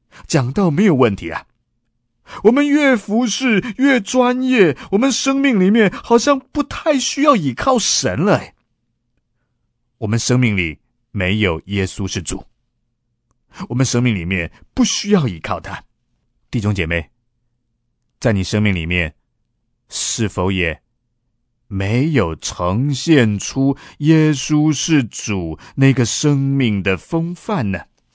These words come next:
如果你往前看一些我们之前提过的，保罗，他的服侍经验好丰富。可是保罗，他在哥林多前书第二章第三节，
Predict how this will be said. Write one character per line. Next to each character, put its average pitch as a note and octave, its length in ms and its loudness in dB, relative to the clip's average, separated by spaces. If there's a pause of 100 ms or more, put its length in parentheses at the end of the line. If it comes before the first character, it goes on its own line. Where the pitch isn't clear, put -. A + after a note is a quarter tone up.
(1200)
如 E3+ 100 0
果 F3 100 4
你 C3 140 4
往 G#2+ 160 2
前 F2+ 240 -4
看 F#2 180 -2
一 F2+ 60 -2
些 F2+ 280 -2
我 F2+ 80 -8
们 F2 200 -4
之 G2+ 100 -10
前 E2+ 320 -6
提 E2+ 200 -12
过 E2+ 200 -4
的， D#2+ 120 -12 (1120)
保 F#2+ 380 0
罗， F2+ 360 0 (600)
他 - 120 -4
的 G#2 120 -4
服 G2 240 -12
侍 G2+ 180 -6
经 G2+ 200 -4
验 G2+ 140 2
好 D#2+ 220 -6
丰 G2 320 -6
富。 F#2 240 -10 (1040)
可 - 100 -6
是 B2 160 -6
保 F2 320 0
罗， F2 400 -2 (580)
他 G#2+ 160 -2
在 F2+ 400 -2 (400)
哥 A2 100 -2
林 G2+ 140 -2
多 G#2 140 -2
前 F#2 320 -4
书 G#2+ 220 -4
第 G2 180 -4
二 G2+ 180 -2
章 F#2+ 320 -2
第 G2 140 -6
三 G2+ 260 -2
节， E2+ 340 -4